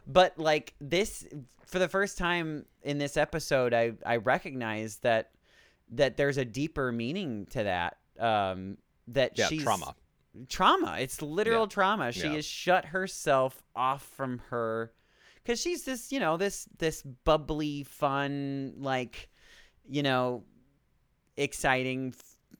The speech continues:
Speaker 1: person, and she really just, like, shut herself down,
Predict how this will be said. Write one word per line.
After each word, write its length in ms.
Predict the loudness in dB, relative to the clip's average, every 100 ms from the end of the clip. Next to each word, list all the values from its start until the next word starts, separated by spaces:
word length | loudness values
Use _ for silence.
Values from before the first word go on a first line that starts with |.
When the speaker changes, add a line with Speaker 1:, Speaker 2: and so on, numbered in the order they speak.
| _
Speaker 1:
person, 600 | -8 0 0 0 -2 -2 -6
and 340 | -4 -4 -4
she 340 | -6 -4 -4 -4
really 640 | -4 -2 -2 -2 -6 -12 _
just, 400 | -2 -2 -2 -6
like, 220 | -4 -4
shut 380 | -4 -2 0 0
herself 600 | -2 -8 -8 -2 0 -2 -2
down, 640 | -2 0 0 -2 -6 -10